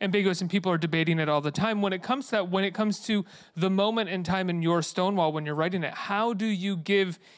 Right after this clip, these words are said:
equal, uh, weight to everybody who was there while at the same time not, I mean, there has to be a catalyst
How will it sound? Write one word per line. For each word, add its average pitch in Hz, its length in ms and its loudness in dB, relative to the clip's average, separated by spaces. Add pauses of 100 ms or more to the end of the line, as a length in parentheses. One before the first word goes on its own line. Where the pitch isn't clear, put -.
(200)
equal, 185 920 0
uh, 160 480 2
weight 180 460 0
to 185 200 0
everybody 170 440 0
who 170 180 -4
was 143 220 -4
there 156 340 0
while 151 240 2
at 143 80 -2
the - 80 -10
same 156 260 -6
time 151 240 -4
not, 147 220 -2 (380)
I 170 40 -4
mean, 185 160 2
there 180 80 0
has 170 220 -2
to 180 60 -12
be 165 80 0
a 151 60 -4
catalyst 151 640 -2